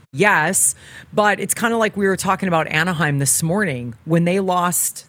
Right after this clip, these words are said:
their big player, they had nothing left. And I kinda think that the same thing happened in Vancouver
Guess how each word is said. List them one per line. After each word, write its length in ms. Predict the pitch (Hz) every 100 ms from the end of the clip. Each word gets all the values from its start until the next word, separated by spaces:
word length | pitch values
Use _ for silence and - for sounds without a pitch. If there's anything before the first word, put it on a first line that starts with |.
| _
their 200 | - 180
big 280 | 160 175 160
player, 480 | - 170 220 156 139
they 200 | 113 175
had 220 | 185 165
nothing 380 | 143 180 156 139
left. 240 | 180 170
And 80 | 151
I 40 | 151
kinda 500 | - - - 190 202
think 240 | 196 185
that 140 | -
the 60 | 160
same 240 | - 160 160
thing 140 | 160
happened 300 | 139 147 156
in 100 | 147
Vancouver 680 | 143 139 135 202 214 170